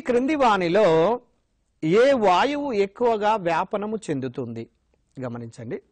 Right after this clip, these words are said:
ఈ క్రింది వానిలో ఏ వాయువు ఎక్కువగా వ్యాపనము చెందుతుంది? ఉదాహరణకు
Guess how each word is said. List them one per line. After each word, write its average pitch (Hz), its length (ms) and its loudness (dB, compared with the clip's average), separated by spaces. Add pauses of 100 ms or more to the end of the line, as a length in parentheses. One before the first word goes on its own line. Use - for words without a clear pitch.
(440)
ఈ 127 120 -4 (120)
క్రింది 127 320 -8
వానిలో 123 340 -8 (520)
ఏ 170 180 4 (160)
వాయువు 247 380 0 (120)
ఎక్కువగా 185 420 0 (140)
వ్యాపనము 151 500 -2
చెందుతుంది? 117 520 -8 (520)
ఉదాహరణకు 131 580 -4